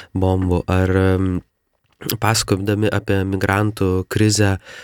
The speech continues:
turime atsižvelgti tai, kad tuo metu vyksta teroro aktai kažkur Paryžiuje, ar tai yra jau atskiros istorijos? Mes galim apie etiką kalbėt banaliai, e, apie etinius pažeidimus, tai yra apie fotografijos manipuliaciją, kuomet Photoshopo būdu išima ir pridedama, e, tam tikri dalykai.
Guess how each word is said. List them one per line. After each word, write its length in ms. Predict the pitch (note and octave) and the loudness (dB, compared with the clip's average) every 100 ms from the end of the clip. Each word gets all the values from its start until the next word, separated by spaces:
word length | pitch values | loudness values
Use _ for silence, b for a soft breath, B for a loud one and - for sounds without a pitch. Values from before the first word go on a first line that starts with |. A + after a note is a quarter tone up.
| B B | B B
turime 300 | C3 E3+ C#3+ | 2 4 2
atsižvelgti 480 | - A2 A2 G#2 G2 | 2 2 2 2 0
tai, 160 | - F#2+ | 0 0
kad 100 | F2 | 0
tuo 140 | F2+ F2+ | 0 0
metu 300 | F2 - F#2 | 0 0 0
vyksta 420 | F#2 - - F2 | 0 -4 -2 -2
teroro 340 | - F#2 F#2 F2+ | 0 0 2 0
aktai 320 | F2+ - - | 0 -4 -8
kažkur 320 | F2 - F2+ | -6 -8 -8
Paryžiuje, 400 | - F2+ F2 F2+ | -4 -2 0 0
ar 80 | F2 | 0
tai 160 | G2 F#2+ | 0 2
yra 100 | F#2 - | 2 2
jau 160 | G2+ F#2+ | 0 0
atskiros 560 | G2+ G#2+ - F2 - | -2 -2 -2 -2 -2
istorijos? 600 | - - F2 E2+ E2+ - - B B B B B B | -6 -4 -4 -2 -4 -8 -14 B B B B B B
Mes 140 | C#3+ C3 | 0 2
galim 220 | F3 D#3+ | 2 2
apie 160 | C3+ C#3 | 2 0
etiką 220 | - A#2+ | 0 -2
kalbėt 320 | A2 G#2 G#2 G2+ | 0 0 0 0
banaliai, 380 | G2+ G2 G2 F2 - | 0 2 2 0 -2
e, 100 | F#2+ F#2 | -2 0
apie 220 | F#2 - G#2 | 0 2 0
etinius 240 | G2+ F#2+ - | 0 -4 -4
pažeidimus, 480 | F2 F2 F2 F2+ - | -4 -2 -2 -4 -4
tai 100 | E2+ | -6
yra 80 | |
apie 140 | E2 E2 E2+ - | -4 -6 -8 -12
fotografijos 560 | - - G2 A#2+ - F#2+ E2+ | -12 -4 0 0 0 -2 0
manipuliaciją, 640 | E2 - F#2+ A2 A2+ F#2+ | 0 0 0 0 0 -2
kuomet 320 | - F#2 F#2 - - | -2 -2 -2 -6 -6
Photoshopo 500 | - F2 F#2+ - F2 | -4 0 0 0 0
būdu 240 | F#2 F#2+ F#2+ F#2 | 0 2 2 2
išima 320 | - G2 F#2 | 0 0 0
ir 60 | - | 0
pridedama, 540 | F#2+ F#2+ F#2 F#2+ F#2 - B B B | 0 2 2 2 0 -2 B B B
e, 140 | F#2 F#2 | -4 -2
tam 200 | F#2+ F#2+ | -2 -2
tikri 180 | G2+ G#2 G2 | -2 -2 2
dalykai. 420 | F#2+ G2 - | 2 2 0